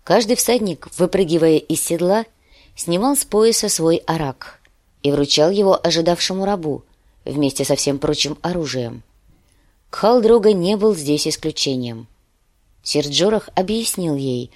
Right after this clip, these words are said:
что в Вейс-Дотрак запрещается носить оружие и проливать кровь свободного человека.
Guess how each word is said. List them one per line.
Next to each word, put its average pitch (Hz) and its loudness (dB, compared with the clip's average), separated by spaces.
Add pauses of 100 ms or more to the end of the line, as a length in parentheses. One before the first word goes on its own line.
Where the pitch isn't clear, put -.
(240)
что - 0
в 151 0
Вейс-Дотрак 151 0 (260)
запрещается 156 0
носить 147 -2
оружие 160 0
и - -6
проливать 147 0
кровь 147 0
свободного 156 0
человека. 143 -2